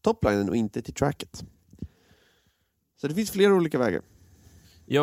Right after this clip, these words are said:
Speaker 2: och, och i olika studios jag har jobbat i så har man ju liksom...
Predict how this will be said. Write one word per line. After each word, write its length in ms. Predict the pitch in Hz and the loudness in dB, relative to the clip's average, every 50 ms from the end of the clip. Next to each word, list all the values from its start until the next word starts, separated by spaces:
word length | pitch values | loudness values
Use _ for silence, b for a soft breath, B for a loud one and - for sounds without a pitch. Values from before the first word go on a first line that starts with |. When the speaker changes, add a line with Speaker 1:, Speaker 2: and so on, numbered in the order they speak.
| 147 135 | 2 2
Speaker 2:
och, 240 | 107 127 - - - | 0 -2 -4 -4 -6
och 160 | - 120 - | -8 -6 -2
i 60 | 135 | -2
olika 280 | 143 143 139 135 - 185 | 0 0 0 0 0 -2
studios 420 | - - 143 147 156 165 160 - | -2 0 0 0 0 0 0 2
jag 120 | 120 110 110 | 2 4 4
har 80 | 139 | 4
jobbat 460 | 156 147 123 110 110 107 - - _ _ - | 4 2 2 0 -2 -2 -4 -12 _ _ -4
i 260 | 107 110 107 104 101 | 0 0 2 2 0
så 200 | 98 - - 104 | 0 0 0 0
har 240 | 104 107 110 107 104 | 2 2 2 2 2
man 200 | 104 104 104 104 | 0 0 0 0
ju 80 | 104 101 | 0 -2
liksom... 640 | 98 98 - - 104 101 113 - 110 - - - | -2 -4 -6 -6 -6 -6 -4 -6 -6 -8 -8 -10